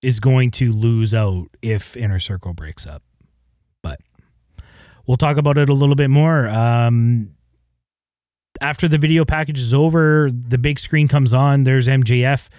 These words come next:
as he has Dean Malenko tied up to the goalposts, uh, on the football field,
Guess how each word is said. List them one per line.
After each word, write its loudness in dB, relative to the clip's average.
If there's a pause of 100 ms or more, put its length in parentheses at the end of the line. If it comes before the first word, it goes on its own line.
(440)
as 0
he 2
has 0 (180)
Dean 2
Malenko 2
tied -4
up -2
to 0
the -2
goalposts, -2
uh, -8
on -2
the 0
football -2
field, 0